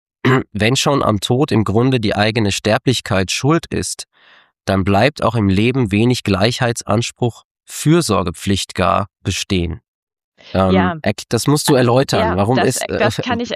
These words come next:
Speaker 2: ganz,
Speaker 1: <laughs>
Speaker 2: ja.
Speaker 1: am Tod die
Speaker 2: Also, wir,
Speaker 1: eigene
Speaker 2: du warst ja
Speaker 1: Sterblichkeit
Speaker 2: gerade
Speaker 1: schuld?
Speaker 2: bei den Körpern, ja?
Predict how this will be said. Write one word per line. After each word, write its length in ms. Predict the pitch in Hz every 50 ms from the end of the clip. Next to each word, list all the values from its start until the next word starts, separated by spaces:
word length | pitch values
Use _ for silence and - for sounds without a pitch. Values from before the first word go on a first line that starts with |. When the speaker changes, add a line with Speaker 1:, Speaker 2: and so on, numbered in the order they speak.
| - 196
Speaker 2:
ganz, 200 | 214 202 233 -
Speaker 1:
<laughs> 140 | - -
Speaker 2:
ja. 100 | 220 220
Speaker 1:
am 180 | - 131 123 -
Tod 260 | - - 143 147 160 147 -
die 60 | 135
Speaker 2:
Also, 20 |
wir, 80 | - -
Speaker 1:
eigene 240 | 113 117 127 131 117
Speaker 2:
du 60 | 110
warst 60 | -
ja 60 | 117
Speaker 1:
Sterblichkeit 360 | - - - 285 247 - 240 233
Speaker 2:
gerade 140 | 240 247
Speaker 1:
schuld? 120 | 247 190 196
Speaker 2:
bei 80 | 214
den 200 | 220 220 220 214
Körpern, 640 | 202 - 208 214 190 202 202 - 175 151 147 147 156
ja? 260 | 160 160 165 208